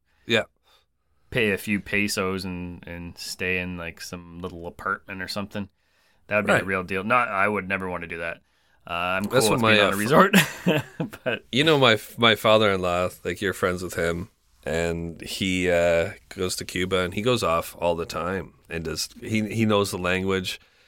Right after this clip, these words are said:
Speaker 1: he plays guitar in parks, and, and does, like, the real deal.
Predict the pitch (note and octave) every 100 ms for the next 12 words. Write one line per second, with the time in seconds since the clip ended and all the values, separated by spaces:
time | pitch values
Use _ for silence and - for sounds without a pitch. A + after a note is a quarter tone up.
0 | _ - G2 - G2+ G2 G2 - G2 F#2+
1 | F#2 - F#2+ F#2+ G2 - D#2+ D#2+ - F2
2 | F2+ F#2+ F2+ F#2 F2 F#2+ F2 F2+ E2+ F#2+
3 | F2+ F2+